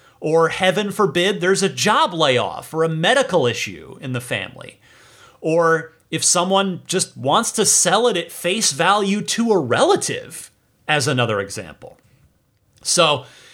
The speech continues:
this policy, this, this clause here, this is the first time that most of us, myself included, are being exposed to something like this, which is certainly more commonplace on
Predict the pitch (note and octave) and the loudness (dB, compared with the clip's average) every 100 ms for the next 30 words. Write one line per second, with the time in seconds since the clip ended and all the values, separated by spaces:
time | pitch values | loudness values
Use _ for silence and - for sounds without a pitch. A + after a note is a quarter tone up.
0 | - _ _ _ _ - D#3 E4+ G#4+ - | -20 _ _ _ _ -12 0 2 2 0
1 | - A3+ A3 E3+ - G2+ G#2 C#3 G3 - | 0 4 4 4 0 -4 -4 2 2 2
2 | G3 A3 - - G#3 F#3+ D3+ B2+ A#2+ G#2 | 0 0 -2 -2 2 4 4 0 -4 -4
3 | F#2 F#2+ - _ _ _ _ C4 E4 E4 | -4 -6 -10 _ _ _ _ 0 2 2
4 | B3 B3+ - A3+ A3+ - F#3+ F3+ F3+ D3 | -2 -2 0 0 0 -2 0 2 2 -2
5 | C#3 B2 C3+ D#3 G#3+ - C3 A2+ - C3+ | -4 -4 0 2 2 0 -2 -2 0 2
6 | B2 - F3+ D#3+ B2+ A2+ - F#3+ F#3+ A#2+ | 2 4 4 2 -2 -8 -4 0 2 2
7 | G2+ G#2 _ _ _ D3+ F3 D#3 A3 G3 | 0 -6 _ _ _ -2 0 2 0 0
8 | E3 - - A#3 D4+ F4 - F3 - D3+ | 0 0 0 0 0 0 0 0 0 0
9 | A#2+ A#2+ A2+ A2+ A2+ A2 C3 - - - | -2 -4 -2 -2 -2 -2 2 0 -2 -14
10 | - - _ G#3+ A#3 A3+ - D#4+ E4 C4+ | -20 -20 _ -2 0 2 2 2 2 2
11 | A3+ F3+ F3 G#3+ A3 - - - G#3+ F#3+ | 0 0 2 4 4 2 0 2 2 0
12 | D#3+ F3+ E3 - - D3 C#3 C3 | 0 2 4 2 0 2 2 0